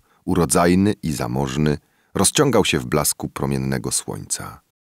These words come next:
Lama wzdrygał się nieco, gdy migać zaczęły słupy telegraficzne. „Wielka jest szybkość pociągu”, rzekł bankier z uśmiechem protekcjonalnym.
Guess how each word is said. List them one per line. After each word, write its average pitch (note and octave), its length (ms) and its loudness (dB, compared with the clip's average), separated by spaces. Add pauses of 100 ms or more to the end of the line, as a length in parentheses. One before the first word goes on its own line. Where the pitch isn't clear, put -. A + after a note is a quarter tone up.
(120)
Lama F#2+ 260 4
wzdrygał D2 540 2
się - 160 -6
nieco, D#2 380 2 (300)
gdy E2 240 2
migać E2+ 400 4
zaczęły D2 400 0
słupy D#2 420 -2
telegraficzne. C#2 920 -6 (1120)
„Wielka F#2+ 420 4
jest E2+ 300 2
szybkość - 680 0
pociągu”, D2 720 -4 (360)
rzekł C#2 360 -4
bankier F2+ 600 2
z C2+ 180 -4
uśmiechem D2+ 640 -2 (100)
protekcjonalnym. G1+ 1200 -8